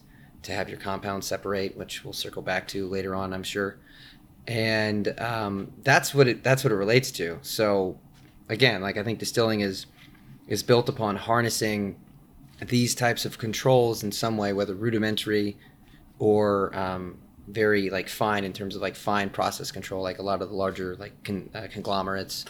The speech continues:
or the bigger facilities that do have a little bit more automation. So those just allow you to, um, better understand your process. And if you better understand your process and the intentions that you're trying to, um, to bring to that, you can then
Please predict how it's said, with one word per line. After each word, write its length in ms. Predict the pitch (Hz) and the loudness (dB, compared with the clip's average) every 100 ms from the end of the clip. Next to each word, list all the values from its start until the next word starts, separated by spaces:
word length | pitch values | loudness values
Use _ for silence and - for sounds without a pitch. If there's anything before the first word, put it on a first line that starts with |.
| - - - | -16 -20 -6
or 100 | 107 | -4
the 80 | 101 | 2
bigger 220 | 113 104 | 2 2
facilities 560 | - - 117 107 98 | -2 -2 0 2 0
that 140 | 101 - | -4 -2
do 100 | 113 | 0
have 140 | 107 | 0
a 20 | |
little 180 | 101 104 | 0 0
bit 80 | 98 | 0
more 200 | 98 95 | -2 0
automation. 580 | 95 95 104 - 92 98 - - - - | 0 0 0 -2 -4 -10 -18 -20 -20 -18
So 520 | - - 104 98 92 - - - | -6 0 2 2 0 -4 -6 0
those 200 | 113 107 | 0 0
just 200 | 110 110 | -2 0
allow 260 | 107 107 | 4 6
you 300 | 107 104 104 | 4 2 0
to, 520 | 101 104 98 95 92 92 | -2 -2 -2 -2 -6 -8
um, 400 | 95 90 98 98 - - - - | -6 -6 -10 -16 -20 -20 -20 0
better 280 | 113 120 110 | 4 6 4
understand 440 | 110 98 110 104 | 2 -2 -2 -2
your 60 | 98 | 0
process. 640 | - 127 - 107 104 - | 4 4 4 0 0 -4
And 100 | 104 | -6
if 100 | 101 | -6
you 60 | 101 | -2
better 260 | 110 110 | 2 2
understand 380 | 104 98 110 98 | 0 -2 -4 -4
your 80 | 90 | 0
process 560 | 120 113 - 104 101 | 6 6 4 -2 -4
and 120 | 113 110 | -8 -6
the 60 | |
intentions 560 | 101 95 113 - 101 - | -6 -4 -4 -2 -4 -4
that 100 | 101 | -4
you're 120 | 95 | -6
trying 420 | - 107 104 98 | -6 -2 -2 -4
to, 420 | - 101 98 98 95 - - - - - - | -6 -6 -6 -6 -12 -20 -20 -20 -20 -20 -8
um, 480 | 113 98 90 90 - - - - - - - | -4 -2 -4 -8 -14 -18 -20 -20 -20 -18 -10
to 100 | 107 | 4
bring 220 | 135 151 | 8 8
to 120 | 117 | 6
that, 300 | 95 95 90 | 4 2 2
you 140 | 104 | -2
can 160 | 104 101 | -2 -2
then 320 | 104 98 95 | 0 -2 -4